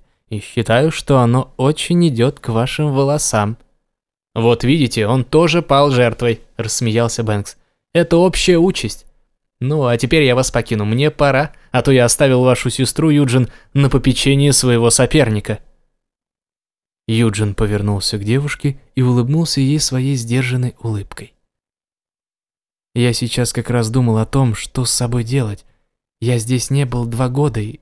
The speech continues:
как-то совсем разошёлся с людьми. Моё положение ещё хуже.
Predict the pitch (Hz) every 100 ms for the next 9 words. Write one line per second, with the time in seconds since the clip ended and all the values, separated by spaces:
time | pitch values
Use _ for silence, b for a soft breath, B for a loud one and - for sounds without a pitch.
0 | - 135 - 131 - 131 - 147 131 123
1 | 127 - 143 127 - 135 143 143 104 _
2 | _ _ _ _ _ _ _ _ _ 127
3 | 135 143 156 151 160 156 165 151 151 143
4 | - 175 - 151 107